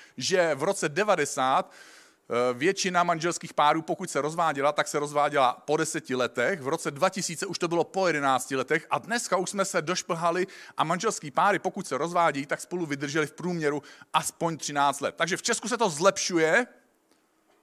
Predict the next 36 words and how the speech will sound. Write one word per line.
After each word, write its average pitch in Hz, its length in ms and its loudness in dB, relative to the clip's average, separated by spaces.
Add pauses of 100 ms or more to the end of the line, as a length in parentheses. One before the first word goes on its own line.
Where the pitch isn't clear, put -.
v - 80 -20
té 160 180 0
rozvodovosti, 170 720 0
jako 202 480 -2 (100)
jdeme 170 320 2
jako 165 600 2
dobrým 165 420 0
směrem, 143 600 2 (840)
ale 151 520 8
všichni 180 360 -6
můžeme 160 360 -4
si 156 100 -8
přiznat, 143 400 -4
že 135 260 0 (520)
tenhle 151 280 0
dom-, 147 300 -6
dobrý 139 320 -2
směr 131 240 -4
je 117 80 -2
pořád 151 420 -2
ještě 147 240 -6
málo 127 460 2
a 120 40 0
že 120 120 -6
naše 127 220 -6
společnost 131 560 -6
a 131 80 -4
naše 131 240 -4
kultura 131 540 -2 (340)
v 101 140 -14
nás 151 720 2 (100)
a - 60 -4
v - 100 -6
sobě 165 560 0 (180)
nese 139 320 -6
procesy, 156 720 -4